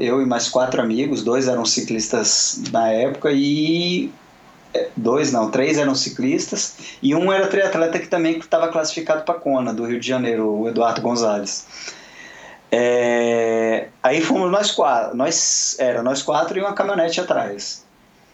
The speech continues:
Só que eu tava com aquele negócio do recorde, de bater o recorde. E os caras tavam meio que naquele negócio de, "Pô, vamos, a gente tá indo pra passear."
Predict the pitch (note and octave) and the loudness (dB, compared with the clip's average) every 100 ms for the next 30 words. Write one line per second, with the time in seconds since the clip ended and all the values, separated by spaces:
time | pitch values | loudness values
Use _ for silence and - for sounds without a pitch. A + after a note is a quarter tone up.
0 | _ - F3 F3 F#3+ G3+ F#3+ G3+ A3 - | _ -2 0 2 2 2 0 0 0 0
1 | G3+ G3+ F3 E3 G#3 D#3 C#3+ D3 G3 G3 | 0 2 2 2 0 0 -2 -4 -6 -6
2 | G#3+ E3 D3+ D3+ F#3 G#3 F#3+ C3 B2+ B2 | -8 -2 0 0 0 0 0 0 -4 -2
3 | A#3+ - A3+ A#3 - G#3 F#3 A3+ F3+ G3+ | -2 0 2 2 2 2 2 0 0 0
4 | - A3 A3 G3+ G#3 F3+ D#3+ E3 F#3 F3+ | -2 -4 -2 -2 0 0 0 0 -2 -2
5 | - E3 - B2+ E3 F3 C3 C#3+ C#3+ D3 | 0 0 2 0 0 0 0 0 0 2
6 | E3 - - - - E3 - - | 0 0 0 0 2 2 2 -2